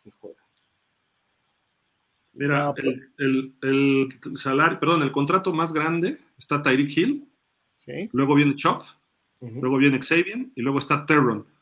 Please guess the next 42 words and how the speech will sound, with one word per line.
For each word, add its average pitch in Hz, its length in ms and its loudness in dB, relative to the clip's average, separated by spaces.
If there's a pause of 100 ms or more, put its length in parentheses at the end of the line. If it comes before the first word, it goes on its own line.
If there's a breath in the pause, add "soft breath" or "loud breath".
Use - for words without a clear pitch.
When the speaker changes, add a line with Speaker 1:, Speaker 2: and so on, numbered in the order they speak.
(300)
Speaker 2:
El 131 160 2
promedio 151 400 4
de 143 80 0
Terron 160 360 2
son 156 220 -2
quince 156 320 -2
años, 147 360 -2
quince 147 280 0
mil, 156 280 2
quince 156 220 -2
millones 147 340 2
por 120 180 -2
año, 120 200 -4
perdón. 104 340 -12
Speaker 1:
Ah, - 600 -20
no, 120 60 -14
Speaker 2:
Garantizados 143 560 4
Speaker 1:
entonces 190 240 4
un 214 80 4
poquito 196 320 4
Speaker 2:
cuarenta. 185 200 2
Speaker 1:
menos, - 180 -4
serían, 156 400 0
serían 151 280 0
como, 131 400 -2
eh, 117 200 -6
eh, 120 580 -6
tres 135 160 -8
por 123 120 -8
ciento, 135 180 -8 (100)
sí, 175 300 -2
sí, 262 140 2
como 196 260 6
tres 240 180 10
millones 220 360 2
de 196 60 8
dólares 196 380 4
por 156 200 -4
juego, 165 220 -2
más 156 140 -10
o 156 60 -14
menos. 143 180 -12